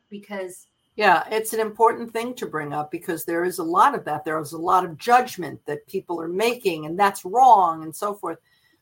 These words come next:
Speaker 2: But, you know, we really can't judge.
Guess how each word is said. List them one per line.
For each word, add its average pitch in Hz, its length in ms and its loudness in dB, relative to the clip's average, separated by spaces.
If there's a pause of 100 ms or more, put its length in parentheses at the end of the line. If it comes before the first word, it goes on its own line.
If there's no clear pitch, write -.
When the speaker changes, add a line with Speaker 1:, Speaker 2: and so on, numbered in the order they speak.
(160)
Speaker 2:
But, 185 360 -6
you 202 140 -8
know, 349 160 -2
we 359 320 -6
really 427 300 -2
can't 277 320 -12
judge. - 520 -18